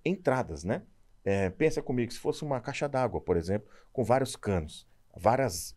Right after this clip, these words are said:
várias entradas de água, mas tudo vão lá pra dentro da caixa d'água. É a mesma coisa nesse caso, tá? Um exemplo bem, é, didático assim, mas é bem, bem parecido, né? Porque tudo vai somar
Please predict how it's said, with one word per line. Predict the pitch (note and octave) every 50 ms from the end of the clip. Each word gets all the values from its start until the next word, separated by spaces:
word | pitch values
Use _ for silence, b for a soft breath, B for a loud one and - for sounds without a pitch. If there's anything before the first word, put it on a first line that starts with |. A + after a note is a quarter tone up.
| -
várias | - - - A#2 B2 C3 A#2+ C3
entradas | A#2 A#2 - B2+ C3 A2+ A#2 A2+
de | A2 G2+ G2+
água, | G2 F#2 E2+ G#2 D3
mas | G#3+ -
tudo | - - G#3 G3 G3+ F3
vão | D#3 D#3 E3+ - - - -
lá | B2+ C#3 C3+
pra | - C#3
dentro | B2+ B2+
da | B2+ B2
caixa | - C3 - D#3
d'água. | C#3 B2 A2 F#2 - b b b b b
É | - F3+
a |
mesma | F#3+ G3 F#3 F#3 F3
coisa | - D#3+ D#3 D#3 D3+
nesse | D3+ D3 - -
caso, | - A#2+ G2+ F2 - - - - - -
tá? | - - B2
Um | C3 A2+
exemplo | F#2+ F2+ A2 A2 - F2+
bem, | E2+ A2 A#2+ A#2 G#2 F2+ - b b b b b b
é, | b F2 F2 E2+ E2 E2+ E2+ D#2+ E2 D2+ - - - _ _ _ _ _ -
didático | G2+ G2 F#2+ F2 F#2 G2 G#2 G2+ - - F#2
assim, | - - E3+
mas | - - -
é | E3 D3
bem, | C#3 D3 D3+ C#3+ C3+ - B B B B B B - -
bem | F#2+ G#2+ C3+ C#3
parecido, | C3+ - C#3 C#3+ C#3 - - - A#2 G#2 E2+ E2+
né? | F2+ A2 B2+ -
Porque | - - - - F#3 E3+ D3+ - - - - - -
tudo | - A3 A3 G#3+
vai | F#3+ F#3+
somar | F3 - A#3 A#3 G3+ E3 D3+ D#3